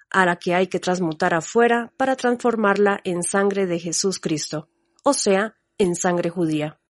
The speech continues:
El primer desafío es, pues, beber el vino, o sea, incorporar la sangre pura que fue derramada en el mundo, para transmutarla adentro en el microcosmos, restaurando el sentido del sacrificio luciférico.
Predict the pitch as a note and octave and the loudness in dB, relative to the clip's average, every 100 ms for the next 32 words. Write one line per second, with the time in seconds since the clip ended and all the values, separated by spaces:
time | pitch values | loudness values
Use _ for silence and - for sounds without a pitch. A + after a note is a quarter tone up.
0 | _ _ _ B3+ B3+ B3+ B3 D#4 F4 D#4 | _ _ _ 2 4 6 6 6 4 2
1 | - G#3+ G3+ F3 - F#3+ F3+ - - G#3+ | 0 4 4 4 -2 -2 0 0 2 2
2 | A#3 - - - F3+ F3+ G3 F#3 E3 E3+ | 2 -2 -12 -6 -2 2 4 2 2 0
3 | D3+ D#3 _ _ _ _ _ _ _ D4 | 0 -6 _ _ _ _ _ _ _ -2
4 | - B3 G#3+ A#3+ A#3 C4+ - A#3 A3 A3 | 2 4 4 4 2 -2 0 2 2 2
5 | G#3 G3+ F#3+ E3+ D#3+ - G#3 E3 D#3+ F3 | 2 0 0 0 -4 2 4 4 0 -4
6 | - F#3 F3+ E3 E3 F#3 F3+ E3 E3 E3+ | 0 2 2 0 2 2 2 0 0 0
7 | D#3 D#3 - _ _ _ - A#3 A#3 B3 | 0 -4 -8 _ _ _ 2 4 4 2
8 | C4 B3+ G3+ G3+ E3+ E3+ A3 B3 B3+ B3 | 2 4 4 4 2 4 4 2 -2 -4
9 | - F#3 E3+ F3 F3+ E3+ F#3 E3+ D3+ D#3+ | 0 0 2 0 0 0 0 0 0 -4
10 | - _ _ _ _ - D4 D#4 C4+ G#3+ | -10 _ _ _ _ 0 2 4 4 6
11 | G#3 G#3+ - F3 E3+ G3+ A3+ A3+ F#3+ F3+ | 4 2 0 -2 -2 0 0 2 0 -2
12 | F#3 E3+ E3 G3+ G3 F#3+ F#3 G3 F#3+ E3+ | -4 -6 -2 0 0 0 0 -2 -4 -4
13 | D3+ D3 D3+ | -6 -6 -8